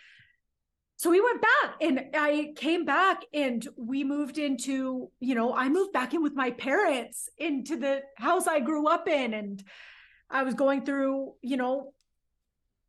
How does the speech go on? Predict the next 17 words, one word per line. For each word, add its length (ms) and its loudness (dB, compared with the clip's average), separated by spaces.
being 240 2
a 60 0
single 380 2
mom 400 4
for 100 -4
the 120 -4
first 320 -6
time, 260 -6
and 200 -8
we're 200 -4
co-parenting. 760 -2
So 220 -2
that 360 -2
terminology, 600 -2
I'm 160 -4
like, 320 -8
"Am, 240 -2